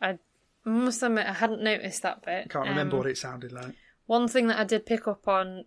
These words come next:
Speaker 1: saying about the brotherly love thing, um, is that they said to him,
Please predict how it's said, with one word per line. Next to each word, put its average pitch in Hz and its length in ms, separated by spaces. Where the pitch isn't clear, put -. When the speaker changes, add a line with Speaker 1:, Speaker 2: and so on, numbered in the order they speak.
Speaker 1:
saying 208 340
about 190 280
the 190 60
brotherly 190 440
love 185 260
thing, 185 380
um, 190 400
is 208 180
that 202 220
they 202 180
said 214 580
to 208 180
him, 196 420